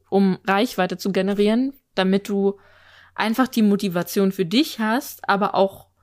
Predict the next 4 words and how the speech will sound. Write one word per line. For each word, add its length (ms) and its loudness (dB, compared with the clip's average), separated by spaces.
den 220 2
Mehrwert 600 2
für 160 -6
andere, 760 0